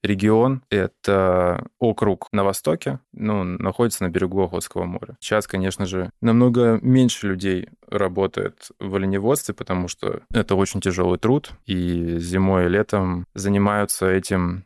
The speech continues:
преимущественно те люди, которые действительно родились там, и для них это не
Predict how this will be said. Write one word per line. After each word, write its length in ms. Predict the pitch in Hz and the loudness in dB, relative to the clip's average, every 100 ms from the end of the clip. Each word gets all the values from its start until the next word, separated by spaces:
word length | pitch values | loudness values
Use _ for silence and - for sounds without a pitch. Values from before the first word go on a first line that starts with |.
| _ | _
преимущественно 580 | 104 98 101 - 98 90 | 0 2 0 -2 -4 -2
те 160 | 107 | 0
люди, 240 | 98 98 92 | 2 2 0
которые 600 | - - 92 95 101 107 - | -4 -2 0 0 -2 -8 -6
действительно 560 | 104 101 120 113 107 104 | -4 0 0 4 4 4
родились 540 | 101 110 131 131 - _ - | 2 2 2 0 -6 _ -2
там, 280 | 117 131 127 | 0 2 0
и 160 | 113 | -2
для 160 | 104 107 | 0 2
них 200 | 113 113 | 2 0
это 200 | 110 104 | -2 0
не 480 | 101 101 98 98 | 0 0 0 -2